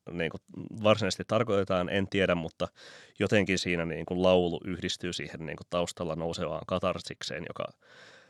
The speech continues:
aika monta kertaa tuottaa mulle sellaiset kylmät väreet, joiden, niinku, syntymerkitystä en voi vaan sanallisesti juurikaan selittää tai oikein, niinku, sellaista, sellaista mer-,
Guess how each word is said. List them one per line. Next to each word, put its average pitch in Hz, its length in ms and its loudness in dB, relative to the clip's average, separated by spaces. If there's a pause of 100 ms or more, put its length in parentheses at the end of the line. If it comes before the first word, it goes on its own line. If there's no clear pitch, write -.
(220)
aika 95 340 6
monta 92 260 -4
kertaa 87 440 -2 (280)
tuottaa 90 380 -2
mulle 82 200 -4
sellaiset - 420 -6
kylmät 90 320 -6
väreet, 85 260 -6
joiden, 82 260 -6 (100)
niinku, - 260 -12
syntymerkitystä 90 840 -6
en 95 180 -4
voi 95 220 -2
vaan 107 220 -2 (680)
sanallisesti 95 680 2 (120)
juurikaan 90 640 2
selittää 87 420 -2 (100)
tai 80 160 -2 (680)
oikein, 87 380 -2
niinku, 87 160 -8
sellaista, - 400 -4 (960)
sellaista 87 480 -2 (300)
mer-, 95 300 6